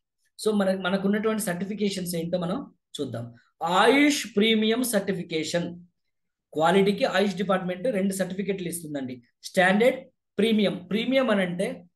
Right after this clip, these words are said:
అత్యుత్తమమైనటువంటి అనేటువంటి దానికి మాత్రమే అది రావటం జరుగుతుంది. Food Safety Standards Authority of India, అదేవిధంగా orac, Oxygen Radical Absorption Capacity,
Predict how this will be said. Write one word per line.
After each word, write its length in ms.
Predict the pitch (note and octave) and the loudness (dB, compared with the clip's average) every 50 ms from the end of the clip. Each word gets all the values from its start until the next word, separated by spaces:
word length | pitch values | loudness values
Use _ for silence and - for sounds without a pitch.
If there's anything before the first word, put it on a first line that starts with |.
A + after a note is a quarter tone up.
| _ - | _ -8
అత్యుత్తమమైనటువంటి 1800 | C#3 E3+ F3 - - - A#3+ A#3 A#3+ - - - A#3 A3+ A#3 A3+ G#3 F#3+ F3+ F3+ F3 F3 F3 E3+ E3 D3+ D3 C3 D#3 D#3 D#3+ D#3 C3+ - - - _ _ _ _ _ _ _ _ _ _ _ - C#3 | -8 -8 -8 -8 -10 -6 -6 -6 -6 -6 0 2 2 4 4 4 4 4 4 2 0 0 -2 0 -2 -2 -4 -4 -4 -4 -4 -4 -6 -8 -12 -18 _ _ _ _ _ _ _ _ _ _ _ -14 -8
అనేటువంటి 380 | C#3+ C#3+ C#3 D3 C#3+ C#3 C3 | -8 -8 -6 -4 -6 -6 -4
దానికి 280 | C3+ C#3+ C#3+ C#3+ C3 C3+ | -6 -6 -6 -6 -8 -8
మాత్రమే 320 | D3 D3 D3 E3+ E3+ G3+ | -8 -8 -8 -6 -4 -2
అది 140 | G#3 F#3+ D#3 | -2 0 -2
రావటం 340 | C#3+ C3 C3 C3 C3+ D3+ F#3 | -2 -2 -4 -4 -6 -4 -4
జరుగుతుంది. 520 | F3+ D3 C3 A2+ A#2 A2+ A2+ A2+ A#2 - _ _ _ _ _ _ _ _ - | -4 -4 -4 -6 -10 -14 -14 -14 -16 -18 _ _ _ _ _ _ _ _ -2
Food 200 | A#3 A#3+ A#3 - | -2 -2 0 2
Safety 320 | B3 A3 G#3 - - A#3+ A#3 A#3 | 2 2 2 2 0 -2 -2 0
Standards 380 | - G3+ F#3 F#3+ G3+ G#3+ G3+ - F#3+ | 2 2 2 4 2 0 0 0 -2
Authority 380 | F#3 F#3 F#3+ G3 F#3 F#3 F3 | 0 0 0 0 0 0 -2
of 100 | F3 F3 E3+ D3 | -2 -2 -6 -6
India, 420 | D3 C#3+ C#3+ D3 D3+ D#3 D#3 C#3+ - - - _ _ _ _ _ _ _ _ _ _ _ _ - | -4 -4 -4 -2 -2 0 -2 -2 -4 -8 -16 _ _ _ _ _ _ _ _ _ _ _ _ -10
అదేవిధంగా 800 | - D3+ E3 G3 G3+ G3+ G#3 F3+ F3 F3 E3+ F3 G3 B3 D4 - - _ _ _ _ _ _ _ _ _ - D#3+ | -6 0 4 4 6 6 4 4 2 0 0 0 -2 -2 -4 -10 -16 _ _ _ _ _ _ _ _ _ -4 -2
orac, 360 | E3 F#3 G3+ G#3 G#3 F#3+ F3 F3 | 2 2 4 4 2 2 0 -6
Oxygen 680 | F3 - D#3 F#3 F#3 F#3 - G3+ G#3 F#3+ G3 A3 A3 | -8 -6 -6 -6 -6 -6 -6 -4 -4 2 2 2 2
Radical 440 | G3+ F#3 F3 F3+ F#3 F#3+ F#3 G3+ G#3+ | 4 2 2 2 2 0 0 -2 0
Absorption 720 | G#3+ F3 - - - F#3 F#3 F#3 F3+ - - A3+ A#3 - F#3 | 0 0 -2 -4 -4 -4 -4 -4 -4 -6 -6 -6 -4 -4 -4
Capacity, 640 | E3+ F3 E3+ E3+ E3+ E3+ D#3 D#3 E3+ E3+ E3+ C#3+ | -4 -2 -4 -6 -6 -6 -10 -6 -6 -4 -4 -4